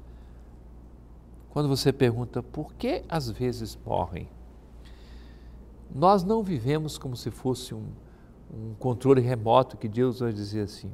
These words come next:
"Morre agora, vive agora." Não. Deus criou o mundo e as leis da natureza, da saúde, de não sei quantas coisas, as várias circunstâncias da vida das pessoas.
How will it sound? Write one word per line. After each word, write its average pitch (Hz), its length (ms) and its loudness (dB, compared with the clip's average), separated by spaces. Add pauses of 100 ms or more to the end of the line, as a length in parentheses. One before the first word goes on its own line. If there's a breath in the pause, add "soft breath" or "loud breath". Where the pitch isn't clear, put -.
"Morre 151 320 6
agora, 120 360 4
vive 139 300 -4
agora." 104 380 2 (140)
Não. 110 220 -6 (800 loud breath)
Deus 123 340 4
criou 123 320 0
o 120 40 0
mundo 214 580 -4 (540 loud breath)
e 120 120 0
as 117 200 2
leis 127 280 6
da 120 140 0
natureza, 117 960 0 (140)
da 110 100 -10
saúde, 110 840 -4 (460 loud breath)
de 113 100 -8
não 110 80 -4
sei 127 200 4
quantas 139 460 -2
coisas, 127 600 0
as 113 160 2
várias 123 280 6
circunstâncias 117 1080 -4
da 110 160 0
vida 113 260 -4
das 110 240 -2
pessoas. 110 720 -6